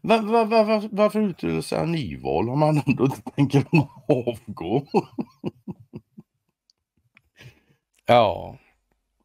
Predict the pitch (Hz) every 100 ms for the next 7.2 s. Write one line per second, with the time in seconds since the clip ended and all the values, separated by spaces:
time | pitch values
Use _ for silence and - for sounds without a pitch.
0 | - - 95 - - - 127 113 107 131
1 | 143 127 117 104 78 82 107 90 98 107
2 | 131 87 69 107 120 123 87 90 82 85
3 | - 90 - 87 73 65 - - _ _
4 | _ _ 123 117 95 78 78 92 - 71
5 | 69 76 85 73 67 80 - 78 71 -
6 | - - - - - - 127 143 - 120
7 | 104